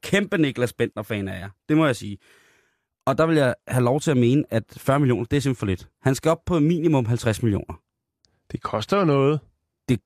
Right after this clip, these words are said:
Speaker 1: det koster noget,
Speaker 2: Der skal
Speaker 1: og
Speaker 2: rekvisitter til sådan nogle poseringer der på Instagram, og hvad det nu ellers er, Twitter.
Speaker 1: Lige præcis.
Speaker 2: Ja.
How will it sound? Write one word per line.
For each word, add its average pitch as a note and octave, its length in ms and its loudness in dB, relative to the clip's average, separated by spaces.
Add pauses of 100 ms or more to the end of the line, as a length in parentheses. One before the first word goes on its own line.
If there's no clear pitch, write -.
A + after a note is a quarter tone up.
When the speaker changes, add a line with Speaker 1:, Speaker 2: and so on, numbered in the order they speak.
Speaker 1:
det A#2+ 120 -2
koster F3+ 320 -2
noget, F3 340 2
Speaker 2:
Der - 60 -2
skal C3 160 2
Speaker 1:
og A#2+ 60 4
Speaker 2:
rekvisitter A#2+ 520 0
til F3 180 -2
sådan E3 100 -2
nogle D#3+ 140 0
poseringer D3 520 -2
der C3 140 0
på A#2+ 120 -6
Instagram, A2+ 600 -2
og G#2+ 60 -2
hvad G#2+ 120 -2
det G#2+ 120 -2
nu G#2+ 120 0
ellers G2 260 -4
er, G#2 120 -2
Twitter. A2 480 0
Speaker 1:
Lige D#3 240 2
præcis. - 540 -6
Speaker 2:
Ja. F#2+ 140 -2